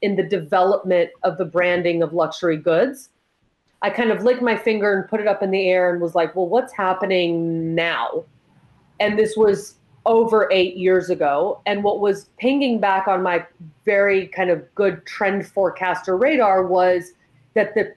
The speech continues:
packaging was changing for cannabis. The conversation for the brands was changing. And so that is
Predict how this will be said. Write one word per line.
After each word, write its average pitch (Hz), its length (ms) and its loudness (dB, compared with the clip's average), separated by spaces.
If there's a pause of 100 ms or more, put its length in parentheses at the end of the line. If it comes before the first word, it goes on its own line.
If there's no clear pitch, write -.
packaging 240 680 -2
was 175 160 -2
changing 170 580 -4
for 175 120 -4
cannabis. 165 540 -2
The 170 100 -4
conversation 196 1120 -2 (240)
for 208 140 0
the 185 100 0
brands 185 480 0
was 170 240 -2
changing. 170 560 0
And 165 140 -2
so 226 200 2
that 233 380 0
is 226 240 2